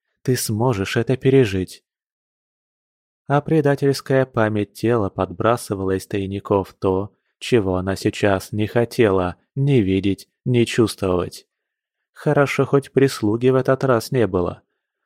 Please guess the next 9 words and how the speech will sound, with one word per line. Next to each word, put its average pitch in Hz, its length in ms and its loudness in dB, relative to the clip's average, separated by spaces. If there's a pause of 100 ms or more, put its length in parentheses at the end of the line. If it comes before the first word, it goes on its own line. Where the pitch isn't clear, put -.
(100)
Это 139 260 0
хоть 131 280 0
как-то 135 400 2
давало 98 440 2
возможность 98 760 -2 (180)
ощутить 120 580 -2
границы 120 640 0
условной 127 540 0
неприкосновенности. 127 1400 -2